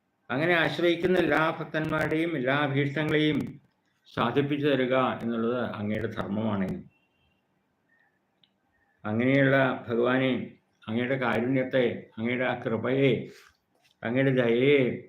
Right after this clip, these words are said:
ആരാണോ വേണ്ടാന്ന് വെക്കുക? ആരും ഉപേക്ഷിക്കില്ല എന്നർത്ഥം ഭഗവാനെ. ഭഗവാന്റെ കൃപ കിട്ടാൻ വേണ്ടി, ഭഗവാന്റെ കാരുണ്യം കിട്ടാൻ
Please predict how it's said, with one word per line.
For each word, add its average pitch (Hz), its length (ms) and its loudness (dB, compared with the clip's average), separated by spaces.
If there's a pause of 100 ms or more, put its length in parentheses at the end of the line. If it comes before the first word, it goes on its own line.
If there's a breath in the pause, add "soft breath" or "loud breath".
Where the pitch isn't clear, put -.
(380)
ആരാണോ 117 340 -2 (100)
വേണ്ടാന്ന് 120 460 0
വെക്കുക? 113 280 0 (840)
ആരും 139 220 0
ഉപേക്ഷിക്കില്ല 151 600 0
എന്നർത്ഥം 104 380 -2
ഭഗവാനെ. 98 380 -2 (1200)
ഭഗവാന്റെ 143 420 0
കൃപ 139 260 0
കിട്ടാൻ 151 260 2 (100)
വേണ്ടി, 123 220 0 (500)
ഭഗവാന്റെ 131 420 -2
കാരുണ്യം 143 460 0
കിട്ടാൻ 139 240 -2